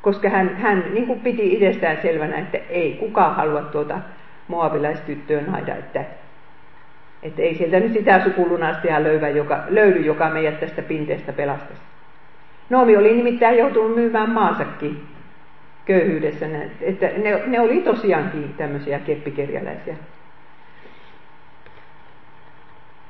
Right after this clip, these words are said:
Ja nyt Noomi on sen verran vanha ja fiksu, että se tajuaa, että tuon ke-, tuo keskustelu kyllä osoittaa, että Boas oli tästä minun miniästä kiinnostunut.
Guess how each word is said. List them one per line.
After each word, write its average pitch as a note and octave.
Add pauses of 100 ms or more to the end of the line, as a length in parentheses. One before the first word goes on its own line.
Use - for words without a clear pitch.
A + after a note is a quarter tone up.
(340)
Ja A#3
nyt F4 (1160)
Noomi A#3
on G#3
sen A3
verran A3+
vanha B3
ja G3+
fiksu, A#3
että F#3+
se A3+
tajuaa, F#3
että F3 (720)
tuon B3
ke-, F#3+
tuo A#3+
keskustelu A#3+
kyllä A#3
osoittaa, F#3+
että E3+
Boas F3
oli C#3+
tästä D3
minun D#3
miniästä C#3+
kiinnostunut. -